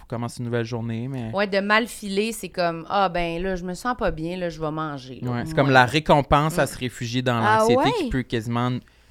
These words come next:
Speaker 1: m'attirer vers cette zone-là, en fait.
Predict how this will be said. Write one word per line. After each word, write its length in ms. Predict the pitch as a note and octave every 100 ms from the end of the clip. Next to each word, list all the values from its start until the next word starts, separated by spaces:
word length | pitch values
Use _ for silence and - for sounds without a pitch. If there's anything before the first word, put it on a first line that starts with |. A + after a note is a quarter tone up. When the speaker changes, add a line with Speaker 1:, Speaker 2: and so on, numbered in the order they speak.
| -
Speaker 1:
m'attirer 920 | A2 A2+ A2 - A#2+ A#2 G#2 B2 A2+ A2+
vers 220 | A2 G#2
cette 220 | - G#2
zone-là, 520 | G2+ G#2 G#2 G#2 A2 G#2
en 80 |
fait. 400 | G2 - B1 _